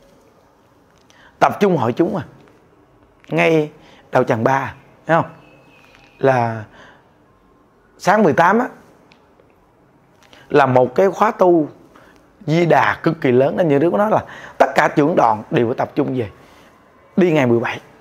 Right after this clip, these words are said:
để sáng mười tám chúng ta đều có mặt hết, là tập trung hết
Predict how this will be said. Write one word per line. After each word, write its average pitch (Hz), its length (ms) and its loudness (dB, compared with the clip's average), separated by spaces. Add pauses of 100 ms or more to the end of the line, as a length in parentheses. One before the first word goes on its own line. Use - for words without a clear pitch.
(280)
để 127 120 -6
sáng 175 200 -8
mười 127 100 -4
tám 151 200 -4
chúng 170 100 -10
ta 151 100 -6
đều 120 120 -4
có 156 120 -8
mặt 113 160 -10
hết, 143 120 -12 (1900)
là 127 340 -2
tập - 240 -6
trung 170 200 0
hết 233 260 -2